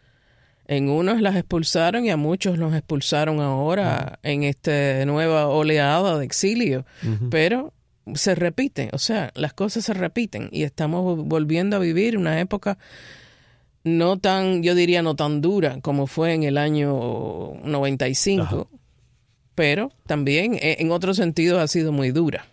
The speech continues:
Speaker 2: Sí, y, eh, algún día yo quisiera hacer un programa sobre, eh, lo que ha significado, lo que significó para la mujer cubana tomar el camino del exilio a partir de mil novecientos cincuenta y nueve, de mil novecientos sesenta.
Speaker 1: Ujú.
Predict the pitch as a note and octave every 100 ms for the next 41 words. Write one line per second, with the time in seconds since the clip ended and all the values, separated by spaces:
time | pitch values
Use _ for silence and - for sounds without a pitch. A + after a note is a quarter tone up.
0 | _ - - A#2 - - - A2+ - A2
1 | G#2+ G#2 G2+ C3+ F#3 F3+ E3+ D3 B2 B2
2 | B2 C#3 D3 B2+ - A2 A2+ A#2 G#2+ G2+
3 | - - G#2+ G2+ G2+ A2 - - - -
4 | - - G#2+ G#2 G#2+ G#2 A2 A#2 - G2
5 | G2 F#2+ F#2+ F2+ F#2 A2 - A#2+ C3 B2
6 | A#2+ G#2+ - G2+ G2 G2 - - G2 F#2+
7 | F#2+ G#2 G#2+ G2+ F#2 F2 G2 G2+ F#2 F2
8 | F2+ F2+ - - - _ G2+ G2 G2+ G2+
9 | G2+ G2 G2 F2+ F#2 - F2+ F#2+ F#2+ G#2+
10 | - G2+ G2 F2 F#2+ F#2 F2+ F#2 G2 G2
11 | F2+ F2+ - F#2 G2 F2+ F#2+ F2 F2+ -
12 | - - E2 C#3 C3 C#3+ C#3+